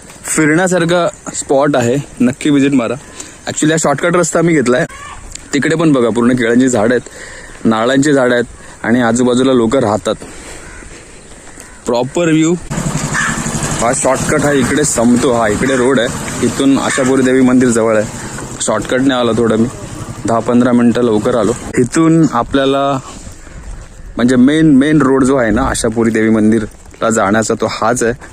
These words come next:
हे इकडे ह्यांचं गाव आहे, actually कोळी लोकांचं गाव आहे, I guess. आणि हे इथून आपल्याला चालत चालत जा-, जायचं आहे आशापुरी देवी मंदिरापर्यंत. मित्रांनो, फक्त हा व्ह्यू बघून घ्या यार, अमेझिंग.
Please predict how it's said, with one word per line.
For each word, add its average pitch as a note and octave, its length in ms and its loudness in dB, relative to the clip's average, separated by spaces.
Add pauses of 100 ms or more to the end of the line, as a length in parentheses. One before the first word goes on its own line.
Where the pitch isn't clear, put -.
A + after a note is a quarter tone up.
(880)
हे A#2+ 140 4
इकडे C3+ 340 0
ह्यांचं A#2 500 -2
गाव A#2 220 0
आहे, A2 120 2
actually C3+ 240 0
कोळी D3 240 2
लोकांचं D#3+ 340 2
गाव B2+ 140 2
आहे, A2 160 0
I - 20 0
guess. - 480 -4 (1040)
आणि A2+ 440 2 (360)
हे A2+ 360 -2
इथून - 800 -4
आपल्याला B2+ 440 0 (460)
चालत A#2+ 220 2
चालत B2 280 0
जा-, A2+ 240 0
जायचं A2 420 0
आहे D3+ 100 0 (560)
आशापुरी A#2+ 380 0
देवी A2+ 140 0
मंदिरापर्यंत. G#2 600 0 (460)
मित्रांनो, C#3 400 -2
फक्त C3 340 -2
हा D3 180 2
व्ह्यू B2+ 240 4
बघून A#2+ 320 2
घ्या G#2 160 2
यार, G2+ 140 0
अमेझिंग. A2+ 460 2